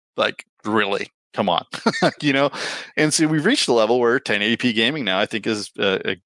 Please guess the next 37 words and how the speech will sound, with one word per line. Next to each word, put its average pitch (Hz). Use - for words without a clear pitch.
I 92
keep -
on 98
using 98
the 98
word 95
ubiquitous, 107
but 147
it 160
becomes 160
more 131
ubiquitous, 123
right? 107
I'm 110
on 113
a -
four 120
K 113
monitor 104
right 98
now. 147
I 104
always 104
downscale 92
my 90
stuff. 101
I 104
don't 98
game 95
at -
four -
K 104
anymore, 92
uh, 90
just 90
simply 87
because 85